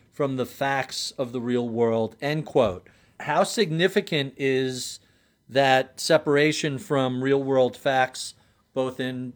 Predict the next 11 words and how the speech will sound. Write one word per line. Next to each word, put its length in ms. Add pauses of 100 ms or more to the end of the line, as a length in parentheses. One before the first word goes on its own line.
(120)
finance 600
and 160
in 120
religion? 580 (540)
And 380
what 220
happens 500
when 180
people 500
are 140
confronted 960